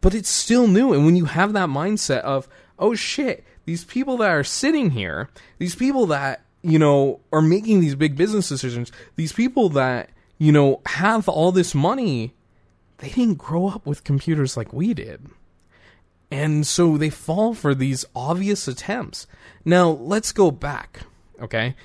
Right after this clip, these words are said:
We were talking about Windows Sandbox. What Windows Sandbox allows you to do is open that email from Grandma that she got, that she's scared about, and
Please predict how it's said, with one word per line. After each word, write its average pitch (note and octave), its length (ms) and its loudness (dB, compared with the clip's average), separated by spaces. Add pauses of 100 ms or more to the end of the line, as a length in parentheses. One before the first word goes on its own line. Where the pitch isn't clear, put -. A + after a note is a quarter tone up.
(240)
We D#3+ 100 6
were F#3 60 10
talking F3+ 360 2
about C#3+ 220 4
Windows B2 360 0
Sandbox. - 720 -10 (400)
What D3+ 140 0
Windows G#3+ 340 4
Sandbox C#3 640 0
allows A#2+ 460 -4
you F#3 100 -2
to C#3 100 -2
do G2+ 260 -2
is D3 220 -2
open F3+ 340 2
that A#2+ 200 -2
email G2 340 -6
from G2+ 260 -8
Grandma D#2+ 500 -6 (520)
that A#2 380 2
she G#2+ 260 -6
got, G2+ 320 0
that A2 140 -6
she's G#2+ 260 -8
scared F#2+ 400 -4
about, G#2 400 -4 (560)
and C#3+ 800 4